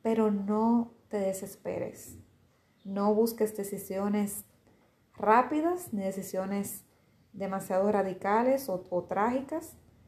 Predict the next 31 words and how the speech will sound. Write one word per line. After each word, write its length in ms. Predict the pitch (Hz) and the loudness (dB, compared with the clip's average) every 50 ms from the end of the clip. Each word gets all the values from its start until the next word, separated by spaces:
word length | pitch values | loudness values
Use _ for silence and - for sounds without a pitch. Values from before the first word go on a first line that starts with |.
| _ _ _ _ _ - - - - - _ _ _ _ | _ _ _ _ _ -20 -20 -20 -20 -20 _ _ _ _
porque 320 | - 214 214 214 208 214 208 | 0 2 2 2 4 4 2
las 160 | 202 196 - | 2 2 -2
cosas 420 | - - 208 214 - 254 247 - - | -4 -2 -2 -2 -2 -4 -6 -6 -4
están 320 | 226 214 - 208 196 202 - | -4 -4 -4 -4 -6 -4 -2
cayendo 380 | 226 214 202 220 226 226 233 | 0 2 4 4 4 4 2
donde 180 | 226 214 202 190 | 2 2 2 0
tienen 260 | - 185 180 190 190 | -2 -4 -4 -6 -6
que 160 | - 208 202 | -8 -10 -8
caer 400 | - 196 196 208 233 277 277 277 - | -4 0 2 2 2 2 2 0 0
y 120 | 214 208 | -2 0
todo 240 | 208 202 196 202 214 | 2 2 4 4 4
lo 100 | 220 220 | 4 2
que 100 | 226 214 | 0 0
pasa 360 | 214 214 220 226 - 233 - | 2 2 0 0 0 -4 -6
tiene 240 | - 202 190 202 196 | -4 -4 -4 -4 -6
que 100 | 208 202 | -6 -8
pasar 460 | 202 202 196 - - 180 - 370 - - - _ _ _ _ _ _ _ _ _ _ | -8 -10 -10 -6 -4 -2 -2 -2 -4 -8 -14 _ _ _ _ _ _ _ _ _ _
y 120 | - 220 | -2 0
todo 240 | 214 220 214 214 214 | 2 4 6 6 6
tiene 200 | 233 233 220 240 | 6 4 2 2
su 160 | 233 233 220 | 2 2 2
orden 320 | 208 202 202 202 220 220 214 | 2 2 2 2 2 2 2
divino, 540 | 208 202 185 180 185 185 185 170 165 165 165 | 2 2 0 0 -2 -4 -6 -6 -6 -8 -6
nada 240 | 175 185 190 202 | -4 -2 0 0
está 240 | 220 220 220 220 214 | 0 0 -2 -4 -4
pasando 380 | 208 202 202 214 202 190 185 190 | -4 -6 -6 -6 -6 -4 -4 -4
al 100 | 175 180 | -2 -4
azar. 360 | 180 - - - - - - - _ _ _ _ _ _ _ _ _ _ _ _ _ _ - - _ - - - _ _ _ _ _ - - _ _ _ _ _ | -4 -6 -10 -12 -12 -14 -14 -16 _ _ _ _ _ _ _ _ _ _ _ _ _ _ -20 -20 _ -20 -20 -20 _ _ _ _ _ -20 -20 _ _ _ _ _
Reflexiona 640 | 214 208 208 208 202 196 - - - 226 233 269 285 | 2 2 2 2 2 0 0 0 0 0 2 0 0
sobre 400 | 294 277 262 269 233 190 170 160 | 0 -2 0 2 2 2 0 0
eso 340 | 160 - - 185 180 180 | -2 -6 -10 -12 -12 -14